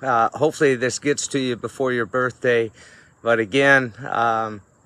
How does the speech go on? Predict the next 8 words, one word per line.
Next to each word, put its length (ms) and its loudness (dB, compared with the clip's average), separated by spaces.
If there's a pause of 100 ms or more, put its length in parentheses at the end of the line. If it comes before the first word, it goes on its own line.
(540)
just 240 -6
wanna 180 0
wish 240 -6
you 60 -14
guys, 420 2
uh, 360 0 (560)
happy 280 2
birthday, 720 0